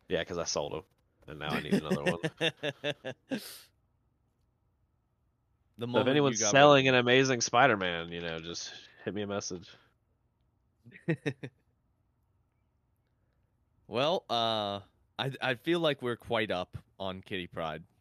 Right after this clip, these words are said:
Speaker 2: on Shadowcat, I should say. Uh, I, I, I think that there is not a tactics card that we know of yet. Uh, I'm sure that she will have one in her box.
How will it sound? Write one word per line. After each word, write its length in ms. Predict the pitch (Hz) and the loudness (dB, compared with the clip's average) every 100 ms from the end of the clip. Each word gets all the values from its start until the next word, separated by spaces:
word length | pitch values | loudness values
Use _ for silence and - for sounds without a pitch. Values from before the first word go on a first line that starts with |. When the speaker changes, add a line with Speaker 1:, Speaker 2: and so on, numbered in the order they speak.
| _ _ _ | _ _ _
Speaker 2:
on 300 | 101 98 95 | -4 -4 -4
Shadowcat, 540 | 92 92 85 85 87 80 | -6 -6 -6 -8 -12 -12
I 80 | 82 | -12
should 240 | - 85 | -12 -12
say. 240 | - 90 - _ _ _ _ - | -10 -10 -10 _ _ _ _ -6
Uh, 520 | 117 117 117 113 107 - _ _ - | -2 0 2 2 0 -4 _ _ -8
I, 160 | 123 127 - | -6 -6 -6
I, 100 | 120 - _ _ _ _ _ | -8 -10 _ _ _ _ _
I 140 | - 117 | -10 -8
think 340 | - 151 170 147 | -2 -2 -2 0
that 540 | 143 123 - - - _ _ _ _ 127 | 2 2 -2 -12 -14 _ _ _ _ 0
there 220 | 156 170 | 2 2
is 300 | 147 151 131 | 2 -2 -2
not 540 | 131 131 165 - - - - | -4 -2 -2 -6 -14 -14 -6
a 100 | 120 | -6
tactics 480 | - 113 - 127 - | -4 -6 -6 -12 -6
card 340 | 131 123 117 | -2 -2 -2
that 160 | 110 - | -6 -4
we 100 | 104 | -8
know 640 | 101 98 98 107 131 165 - | -6 -4 -2 -2 -4 -8 -6
of 260 | 135 143 135 | -4 -4 -4
yet. 420 | 139 170 - - _ _ _ - | -6 -6 -8 -18 _ _ _ -6
Uh, 240 | 113 110 - | -2 -2 -2
I'm 160 | 113 | -4
sure 280 | 117 - 147 | -4 -4 -4
that 160 | 139 113 | -4 -8
she 160 | - | -10
will 140 | 123 107 | -12 -8
have 260 | 104 101 98 | -6 -6 -6
one 300 | 104 98 92 - | -8 -6 -8 -8
in 360 | 101 98 98 | -8 -8 -10
her 100 | 95 82 | -10 -8
box. 540 | 80 85 - - | -8 -8 -12 -18